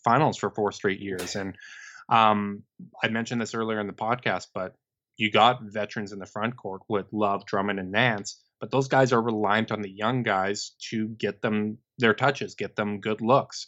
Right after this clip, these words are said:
and they haven't been equipped to do that. And as the season progressed last year, whether it be the, the Beilein factor, whether it be Sexton and Garland playing better, um, it did become more manageable for Kevin Love. But I, I think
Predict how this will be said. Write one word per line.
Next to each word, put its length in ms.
and 500
they 240
haven't 300
been 120
equipped 280
to 80
do 220
that. 260
And 440
as 140
the 100
season 300
progressed 420
last 400
year, 240
whether 220
it 80
be 120
the, 340
the 80
Beilein 460
factor, 520
whether 300
it 100
be 280
Sexton 580
and 100
Garland 460
playing 360
better, 380
um, 440
it 140
did 160
become 280
more 200
manageable 540
for 120
Kevin 260
Love. 280
But 140
I, 240
I 60
think 240